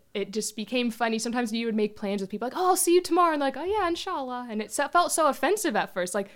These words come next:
"No, we made a plan. We have a meeting tomorrow, not God willing. I will <laughs> see you there."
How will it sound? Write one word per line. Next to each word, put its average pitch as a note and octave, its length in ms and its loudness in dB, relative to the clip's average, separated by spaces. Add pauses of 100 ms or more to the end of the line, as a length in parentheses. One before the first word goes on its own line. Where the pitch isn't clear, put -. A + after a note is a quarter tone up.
(140)
"No, D4 140 0
we A#3+ 160 0
made C#4 220 4
a A#3 80 2
plan. C#4+ 320 -4
We A3+ 80 0
have A#3 100 0
a G#3+ 60 0
meeting C4 420 2
tomorrow, A#3 460 2
not A#3 300 2
God A3+ 200 4
willing. G3 320 -2
I A3 100 2
will C4 240 6
<laughs> - 120 -2
see F#4 260 2
you A#3+ 100 -2
there." G#3+ 420 -4